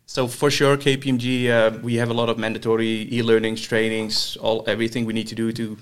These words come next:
stay compliant with who we are and how we operate in the market. So that's just at my workstation. Um, a lot of things which I'm doing as well is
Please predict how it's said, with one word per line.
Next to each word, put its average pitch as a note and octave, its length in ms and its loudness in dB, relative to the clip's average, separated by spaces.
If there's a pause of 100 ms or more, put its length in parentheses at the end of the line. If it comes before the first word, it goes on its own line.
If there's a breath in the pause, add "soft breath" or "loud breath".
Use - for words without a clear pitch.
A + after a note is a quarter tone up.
stay A#2+ 260 -6
compliant A2+ 640 -4
with A2 320 -4 (420 soft breath)
who D3 100 -16
we C3 180 0
are A#2 180 8
and A2+ 100 0
how A#2 120 0
we A#2 100 2
operate A2 340 2
in A2 80 -2
the A2 60 -2
market. G#2+ 380 -2
So B2+ 100 0
that's A#2+ 240 2
just B2 340 -4 (800)
at A#2+ 160 0
my A#2 140 2
workstation. A#2 720 -2 (600 soft breath)
Um, A2 540 -2
a B2 40 -6
lot C3+ 180 6
of C#3+ 120 -2
things C3 300 -2
which B2 180 -4
I'm A#2+ 160 2
doing A#2 220 2
as A2 100 -2
well A2+ 240 4
is - 300 -2